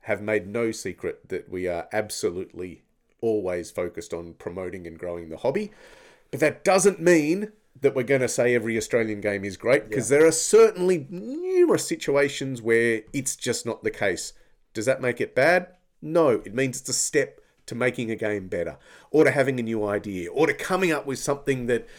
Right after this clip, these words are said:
Speaker 1: needs improvement. That's great, and I love the fact that this scene is so vibrant and
Speaker 2: Yeah.
Speaker 1: so inclusive and so diverse, um, and it's nice to have played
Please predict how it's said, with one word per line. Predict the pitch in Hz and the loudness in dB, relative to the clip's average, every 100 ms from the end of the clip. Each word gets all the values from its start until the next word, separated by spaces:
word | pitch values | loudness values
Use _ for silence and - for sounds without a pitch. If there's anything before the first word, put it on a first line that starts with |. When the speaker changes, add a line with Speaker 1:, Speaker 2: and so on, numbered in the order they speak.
| - - | -18 -6
Speaker 1:
needs | 123 113 117 | -2 -2 -4
improvement. | 101 - 113 110 113 - _ 110 | -8 -2 -2 0 -4 -6 _ -4
That's | 113 - - | -2 -2 -4
great, | 104 101 | 0 2
and | 101 98 | 0 -4
I | |
love | 98 113 139 120 | 0 2 2 0
the | 107 | -4
fact | 104 - | -4 -6
that | 90 | -10
this | 90 - | -10 -12
scene | - 95 98 92 90 _ | -10 -8 -8 -12 -16 _
is | 123 - | -6 -2
so | 147 117 | 0 0
vibrant | 92 90 98 123 117 | -2 -2 -2 -2 -4
and | 92 92 | -8 -10
Speaker 2:
Yeah. | 92 | -4
Speaker 1:
so | 107 | -4
inclusive | 98 98 - 190 - 277 - - - - - - | -4 -8 -4 -4 -2 -6 -8 -16 -20 -20 -20 -12
and | - 85 | -10 -2
so | 139 190 | 4 4
diverse, | 185 151 151 147 - - _ _ _ | 4 4 4 4 0 -12 _ _ _
um, | 160 170 170 175 | 2 2 2 0
and | 240 | 0
it's | 226 | 0
nice | 311 233 | 0 0
to | 226 | 0
have | - | 4
played | 220 214 170 | 6 6 4